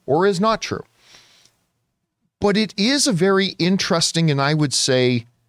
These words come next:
dark, uh, portrayal of a movement that is being lost in the headline of the thing. So, uh, Jonathan, let's bring up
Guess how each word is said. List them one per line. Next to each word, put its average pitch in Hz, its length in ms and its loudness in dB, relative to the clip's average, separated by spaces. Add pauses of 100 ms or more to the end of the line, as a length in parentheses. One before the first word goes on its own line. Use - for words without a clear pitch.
(600)
dark, 143 500 -2 (600)
uh, 117 340 4 (120)
portrayal 127 800 0 (520)
of 135 140 0
a 131 60 -2
movement 135 440 0
that 143 120 0
is 131 120 -4
being 196 300 -2
lost 147 800 0 (260)
in 156 140 0
the 139 60 -2
headline 156 600 -4 (140)
of 110 120 -4
the 98 60 -10
thing. - 240 -14
So, 165 220 -2 (500)
uh, 208 140 -2
Jonathan, 220 360 -2
let's 269 140 0
bring 247 180 -2
up 185 100 -2